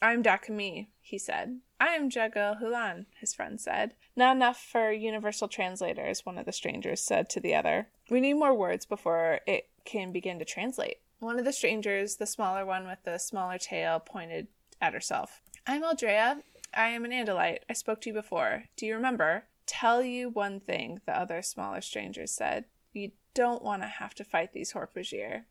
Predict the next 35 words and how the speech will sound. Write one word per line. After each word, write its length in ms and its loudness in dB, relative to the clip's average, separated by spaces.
Those 300 -2
blades 320 -4
look 140 -10
very 240 -4
serious." 680 -6
This 160 -10
is 60 -8
Barafin 460 -4
again. 300 -4
"They're 140 6
peaceful, 600 2
nonviolent." 1040 0
I'm 140 0
assuming 460 -2
that 140 0
was 120 -2
probably 760 0
her 160 -2
father, 480 -2
Prince 300 -10
Zero, 260 -6
that 200 -8
said 260 -6
that. 320 0
"I 220 2
don't 280 2
know 140 4
what 220 4
to 100 -2
say." 520 2
It 120 6
was 280 2
confusing 1120 -4
to 280 -4
Dak. 580 -2